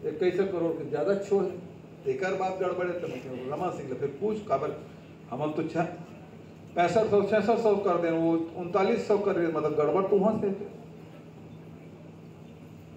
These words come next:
पूरा संपत्ति जब्त करी तो दो सौ करोड़ की, जेकर मन, जे मन पकड़ दे मन। और कहते होलोग्राम में गड़बड़ी, थोड़ा सा समझ लो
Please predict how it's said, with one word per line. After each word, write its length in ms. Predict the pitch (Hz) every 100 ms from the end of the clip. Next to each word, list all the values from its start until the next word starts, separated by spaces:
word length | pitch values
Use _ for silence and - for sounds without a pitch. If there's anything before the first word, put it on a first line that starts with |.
| - - - - - - - - - - -
पूरा 220 | 208 254 240
संपत्ति 500 | 240 214 233 240 240
जब्त 220 | 247 240 240
करी 180 | 247
तो 140 | - 240
दो 160 | 233 208
सौ 140 | 202 -
करोड़ 280 | - - -
की, 80 | -
जेकर 320 | 151 165 190
मन, 80 | 180 160 135
जे 80 | 160
मन 160 | 165 160 -
पकड़ 180 | -
दे 160 | 143 120
मन। 160 | - - - - - - - - - - - - - - - - -
और 80 | -
कहते 220 | 202 190
होलोग्राम 580 | 165 196 214 196 190 190
में 120 | 190
गड़बड़ी, 360 | 170 170 175 175 - - - - - 160
थोड़ा 140 | 165
सा 100 | 180
समझ 220 | 175 180 185
लो 140 | 151